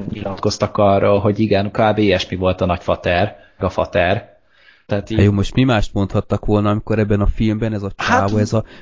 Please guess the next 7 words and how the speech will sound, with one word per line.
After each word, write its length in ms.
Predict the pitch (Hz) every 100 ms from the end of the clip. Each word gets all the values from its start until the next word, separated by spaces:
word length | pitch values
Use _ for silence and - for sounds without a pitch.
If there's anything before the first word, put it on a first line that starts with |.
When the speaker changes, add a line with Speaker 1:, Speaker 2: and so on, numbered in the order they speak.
| -
Speaker 2:
megtestesült 920 | 131 - - 101 - 98 - 107 -
szent 460 | - 113 104 92
volt, 360 | - 82 82 87
tehát 380 | - 85 101 -
egy, 180 | 95 95
egy 260 | 113 107
rossz 280 | 120 131 -